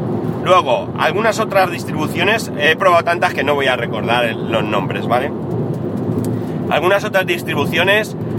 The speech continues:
no me reconocían la tarjeta Wi-Fi, cosa que no me preocupaba, porque, porque una vez que no me reconozca que pueda instalar por Ethernet, ya me pelearé por la, con la Wi-Fi.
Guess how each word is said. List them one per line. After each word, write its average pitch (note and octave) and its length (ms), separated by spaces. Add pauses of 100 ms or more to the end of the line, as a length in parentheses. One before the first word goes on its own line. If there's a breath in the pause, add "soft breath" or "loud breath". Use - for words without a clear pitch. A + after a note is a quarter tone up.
no E3 120
me D#3 100
reconocían C3+ 500
la B2 120
tarjeta A#2 960
Wi-Fi, A3 440 (340)
cosa D#3+ 280
que B2 120
no C3 80
me C#3+ 120
preocupaba, C3+ 600 (500)
porque, A2+ 760 (840)
porque A#2 480
una C3 200
vez C3+ 140
que C3+ 120
no C#3 140
me C#3+ 140
reconozca C3+ 680
que C3 180
pueda C#3 360
instalar C#3 400
por C3 160
Ethernet, E3+ 400
ya C3+ 100
me C3+ 120
pelearé A#2+ 460
por A#2+ 220
la, A#2+ 200
con A#2+ 160
la A#2 80
Wi-Fi. D#3+ 380